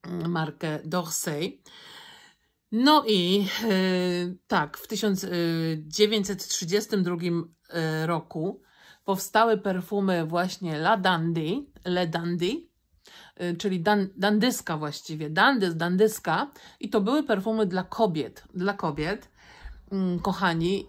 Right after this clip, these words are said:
I one miały w składzie i aldehydy, i goździki, i tabakę, i, i drzewo sandałowe, piżmo. Y, były to na pewno oryginalne, ory-, oryginalne perfumy, dosyć odważne jak na tamten czas.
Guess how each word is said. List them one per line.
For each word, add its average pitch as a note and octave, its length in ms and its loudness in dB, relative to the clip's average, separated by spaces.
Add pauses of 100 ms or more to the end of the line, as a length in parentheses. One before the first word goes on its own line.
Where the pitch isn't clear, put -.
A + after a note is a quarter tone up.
I G3+ 460 0
one G#3 280 2
miały E3+ 720 2
w D#3 60 -10
składzie E3 500 -2
i F#3+ 180 -2
aldehydy, G#3 600 2
i F3+ 120 -2
goździki, F#3 600 0
i F#3+ 60 -8
tabakę, F3 540 0
i, F3 580 -6
i E3+ 60 -6
drzewo G3 360 -2
sandałowe, F3+ 580 0
piżmo. F#3+ 680 0 (520)
Y, F3+ 160 0
były G3+ 240 6
to G3+ 80 0
na F#3 100 0
pewno G3 240 0
oryginalne, F3+ 920 0
ory-, F3+ 340 0 (100)
oryginalne F#3 760 2
perfumy, E3+ 460 -2
dosyć F3+ 320 -4
odważne F3+ 520 0
jak D#3 120 -6
na E3 100 -6
tamten D#3 360 -6
czas. E3 460 -4